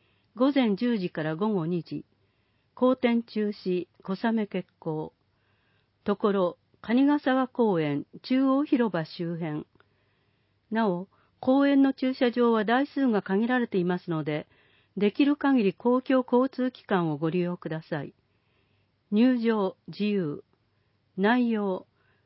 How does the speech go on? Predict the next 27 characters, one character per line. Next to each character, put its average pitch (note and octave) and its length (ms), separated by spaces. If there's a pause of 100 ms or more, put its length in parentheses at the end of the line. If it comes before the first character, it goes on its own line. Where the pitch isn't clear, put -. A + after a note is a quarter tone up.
(200)
曼 B3 260
殊 D4 100
沙 B3+ 160
華 G3 140
の E3+ 140
鑑 G3+ 320
賞、 F#3 480
撮 - 320
影 A3 240
会、 - 360 (640)
俳 B3 320
句、 - 340
短 B3 180
歌 F#3 180
の D#3+ 140
吟 G3 240
行 F3 260
会、 - 400 (640)
定 C4+ 200
茶 B3+ 200
会 D3+ 420 (120)
有 F#3+ 260
料、 E3+ 460 (460)
琴 - 300
の D#3+ 180
演 E3+ 180 (160)
奏。 D3+ 380